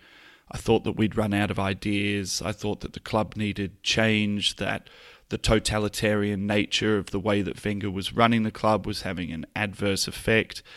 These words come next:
And I've said this to you before on, on a number of podcasts.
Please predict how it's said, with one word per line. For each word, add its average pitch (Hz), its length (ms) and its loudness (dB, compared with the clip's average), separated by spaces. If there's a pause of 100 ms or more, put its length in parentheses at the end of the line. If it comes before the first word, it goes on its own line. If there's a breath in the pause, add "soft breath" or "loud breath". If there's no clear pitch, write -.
(320 loud breath)
And 143 100 6
I've 143 120 6
said 175 180 4
this 156 140 2
to 127 140 0
you 131 100 4
before 113 500 4
on, 98 240 -2
on 101 420 -4
a 104 80 -6
number 110 320 0
of 98 80 -4
podcasts. - 560 -4